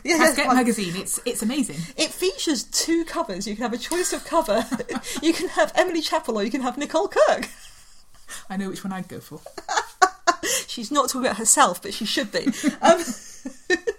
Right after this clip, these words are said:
Speaker 1: but there's, there's these, you know, there's, there's these things that are just, that are just happening. And, you know, when I think about the books that you've got, so Sarah Ooten published her second book this year,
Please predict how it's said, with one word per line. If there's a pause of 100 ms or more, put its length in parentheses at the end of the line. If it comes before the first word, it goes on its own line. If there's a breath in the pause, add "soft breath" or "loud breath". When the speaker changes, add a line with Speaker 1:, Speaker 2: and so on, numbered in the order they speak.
(360 loud breath)
Speaker 1:
but
there's,
there's
these,
you
know,
there's,
there's
these
things
that
are
just, (640)
that
are
just
happening.
And, (180 loud breath)
you
know,
when
I
think
about
the
books
that
you've
got,
so
Sarah
Ooten
published
her
second
book
this
year,